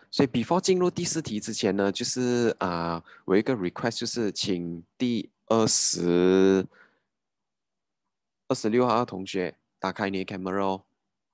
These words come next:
然后二十八也是一样。OK，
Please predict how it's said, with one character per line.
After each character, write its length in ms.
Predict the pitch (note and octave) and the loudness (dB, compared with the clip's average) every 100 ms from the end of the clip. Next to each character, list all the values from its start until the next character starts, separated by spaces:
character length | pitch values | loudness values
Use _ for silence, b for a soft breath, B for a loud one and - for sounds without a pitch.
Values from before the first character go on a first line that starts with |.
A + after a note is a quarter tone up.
| _ _ _ _ _ _ _ | _ _ _ _ _ _ _
然 100 | F#2+ | -2
后 80 | - | 0
二 60 | A2+ | 0
十 160 | A2 | 0
八 220 | - A2+ | 2 2
也 100 | G2 | 2
是 160 | F2+ G2+ | 0 0
一 80 | A2 | 2
样。 180 | G#2+ - _ _ _ _ _ _ _ _ _ _ _ _ _ _ _ _ _ _ _ _ _ _ _ _ _ _ _ _ _ _ _ _ _ _ _ _ _ _ _ _ _ _ | 0 -2 _ _ _ _ _ _ _ _ _ _ _ _ _ _ _ _ _ _ _ _ _ _ _ _ _ _ _ _ _ _ _ _ _ _ _ _ _ _ _ _ _ _
OK， 260 | A2+ A#2 | 2 2